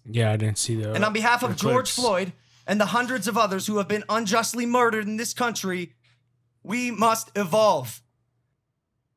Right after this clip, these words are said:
Speaker 1: Yeah, dude. I'll try to pull up that Killer Mike one 'cause that one is honestly really good. Killer Mike is from Run the Jewels. Uh,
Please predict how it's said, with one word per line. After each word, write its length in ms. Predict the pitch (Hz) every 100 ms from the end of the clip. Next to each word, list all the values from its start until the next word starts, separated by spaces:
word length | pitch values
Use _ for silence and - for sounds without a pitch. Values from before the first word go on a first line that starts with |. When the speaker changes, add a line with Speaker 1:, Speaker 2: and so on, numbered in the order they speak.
| _ _ 104
Speaker 1:
Yeah, 260 | 104 95
dude. 280 | 95 95 95 - _ _ _ _ _ _ _
I'll 80 | 127
try 200 | - 147
to 60 | 123
pull 200 | - 120
up 140 | 117
that 180 | 104 98
Killer 240 | - 117
Mike 340 | 104 104 104 -
one 180 | 101 98
'cause 500 | - 101 90 - - _ -
that 140 | 120
one 220 | 139 123
is 140 | 110 98
honestly 500 | 101 110 107 - 107
really 300 | 98 98 98
good. 260 | 95 92 - - _ _ _ _ _ _ _ _ _ _ _ _ _ _ _ _ _ _
Killer 240 | - 120 110
Mike 340 | 107 107 104
is 140 | 107 -
from 320 | - 98 101
Run 200 | 107 110
the 80 | 101
Jewels. 800 | - 107 104 107 104 - - -
Uh, 320 | 101 85 82